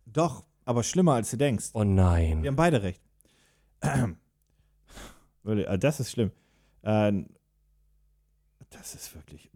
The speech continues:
Speaker 1: Pokémon Goldene Edition Hard Gold und Pokémon Silberne Edition Soul Silver.
Speaker 2: I. <laughs> Das ist ja absolut furchtbar. Ugh.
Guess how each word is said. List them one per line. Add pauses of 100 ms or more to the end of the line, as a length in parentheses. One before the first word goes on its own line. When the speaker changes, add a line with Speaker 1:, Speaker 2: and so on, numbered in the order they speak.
Speaker 1:
Pokémon
Goldene
Edition
Hard
Gold
und
Pokémon
Silberne
Edition
Soul
Silver. (500)
Speaker 2:
I.
<laughs> (840)
Das
ist
ja
absolut
furchtbar. (720)
Ugh.